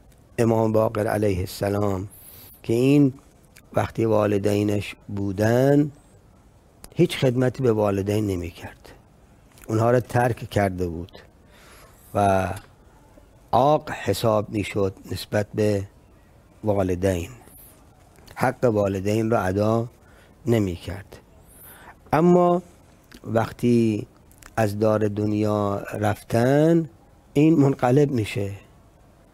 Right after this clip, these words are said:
سعی می‌کند اون چرا که کوتاهی ازش صادر شده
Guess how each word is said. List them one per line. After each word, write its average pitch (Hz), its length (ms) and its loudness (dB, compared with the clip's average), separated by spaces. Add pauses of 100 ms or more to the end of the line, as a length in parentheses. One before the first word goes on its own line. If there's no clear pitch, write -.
(580)
سعی 135 340 2
می‌کند 151 560 4 (200)
اون 127 220 2
چرا 113 300 0
که - 140 -12
کوتاهی 113 680 2
ازش 110 340 0
صادر 101 380 0
شده 98 540 -4